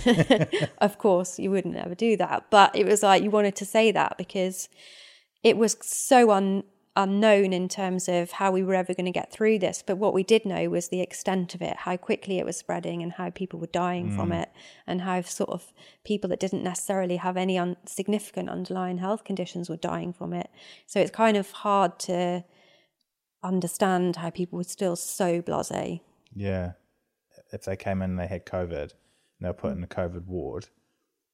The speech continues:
Speaker 2: would they see people in the ward around them with covid dying?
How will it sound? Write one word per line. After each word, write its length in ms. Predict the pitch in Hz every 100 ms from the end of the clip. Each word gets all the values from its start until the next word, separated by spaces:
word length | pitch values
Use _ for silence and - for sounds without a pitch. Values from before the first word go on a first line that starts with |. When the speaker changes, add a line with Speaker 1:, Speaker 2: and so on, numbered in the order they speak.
| _ _ _ -
Speaker 2:
would 100 | 101
they 160 | 117
see 400 | 127 - 127 117
people 580 | 110 _ - 117 - 110 - _ _
in 140 | 110 110
the 80 |
ward 300 | 104 107 110 104 _ _ _ _ _ -
around 360 | 104 104 107
them 300 | 107 104 104 98 _
with 180 | - 101
covid 360 | - 107 98 98
dying? 360 | 92 104 165